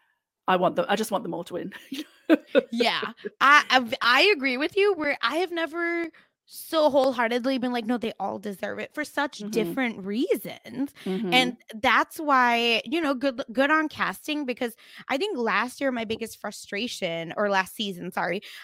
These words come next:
Speaker 2: my biggest frustration with The Amazing Race was, "y'all are maybe casting for good stories," or, you know, like, the, the, like, they're gonna pop on screen,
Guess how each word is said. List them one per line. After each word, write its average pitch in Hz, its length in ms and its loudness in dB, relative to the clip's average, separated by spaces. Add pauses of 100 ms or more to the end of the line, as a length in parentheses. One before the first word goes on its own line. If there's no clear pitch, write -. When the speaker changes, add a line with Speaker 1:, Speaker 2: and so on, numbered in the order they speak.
Speaker 2:
my 247 100 4
biggest 247 340 0
frustration 208 840 -4
with 190 360 -2 (140)
The 220 140 -2
Amazing 202 380 -2
Race 233 300 -2
was, 220 180 -2 (280)
"y'all 254 220 6
are 269 80 4
maybe 254 280 0
casting 233 680 -2
for 220 120 -2
good 196 260 -4
stories," 226 1000 0
or, 220 420 2 (300)
you 302 120 6
know, 262 200 4
like, 247 220 4 (160)
the, 220 460 4
the, 233 80 2
like, 208 280 4
they're 233 200 0
gonna 226 200 0
pop 208 280 2
on 214 200 2
screen, 202 500 -2